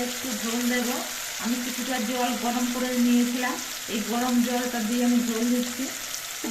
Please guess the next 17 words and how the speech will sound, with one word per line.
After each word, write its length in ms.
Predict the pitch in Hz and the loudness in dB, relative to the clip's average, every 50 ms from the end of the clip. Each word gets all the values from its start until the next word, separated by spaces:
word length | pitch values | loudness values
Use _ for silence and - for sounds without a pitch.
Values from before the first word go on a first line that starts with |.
| 208 214 | -2 -2
বেশি 180 | 254 254 254 214 240 | -2 -2 -2 -2 -2
ঝোল 160 | 262 254 254 254 247 | 0 0 2 2 2
লাগবে 240 | 233 233 233 233 220 214 | 0 0 0 0 0 0
না, 80 | 190 208 254 - - - - - - - - - 196 214 | 0 -2 -2 -4 -6 -8 -8 -8 -8 -8 -8 -2 0 2
অল্প 160 | 240 247 247 247 247 - | 2 2 2 0 0 -2
পরিমাণে 420 | 240 240 240 233 226 226 226 226 220 220 | 0 0 0 0 0 0 0 0 0 0
একেবারে 280 | 220 226 220 220 220 202 202 | -2 -2 -2 -2 -2 -2 -2
ঝোল 140 | 208 208 220 220 202 | -2 -2 -2 -2 -2
লাগবে। 260 | 202 196 196 208 233 320 - - - - - - - - - - - - - - - - - - - - - - - - - - - - - - - - - - - - - - - - - - - - - - - - - - - - - - - - - - - - - - - - - - - - - - - - - - - - - - - - | -2 -2 -4 -4 -6 -6 -8 -10 -10 -4 -2 -2 -2 -2 -4 -8 -10 -10 -10 -10 -10 -10 -10 -10 -10 -8 -8 -8 -8 -8 -8 -8 -8 -8 -8 -6 -6 -4 -4 -4 -6 -6 -6 -6 -6 -8 -8 -8 -8 -8 -8 -10 -10 -10 -10 -8 -8 -8 -8 -8 -10 -10 -10 -10 -8 -8 -8 -8 -6 -8 -10 -10 -10 -10 -8 -8 -8 -6 -6 -6 -6 -8 -12 -16 -12 -4
এবার 180 | 208 247 240 240 240 | 0 2 2 4 4
গ্যাসের 320 | 262 254 262 262 277 262 254 247 - | 4 4 4 4 4 4 4 4 2
ফ্লেমটা 380 | - 262 240 247 254 254 262 247 247 240 | 2 4 4 6 6 6 6 6 8 8
মাঝারিভাবে 580 | 240 240 240 247 262 262 262 269 262 254 247 254 247 233 | 8 6 6 6 8 8 8 8 6 6 6 6 4 4
রেখে 220 | 233 233 254 262 247 240 | 2 4 6 8 8 10
নিয়ে 180 | 240 240 240 247 240 - - - - - - - | 10 8 8 6 4 0 -4 -10 -14 -12 -12 -8
একটা 140 | - 240 226 - - | -4 -4 -4 -4 -2
ঢাকনি 340 | 160 170 - - 247 247 | -2 -2 2 4 4 4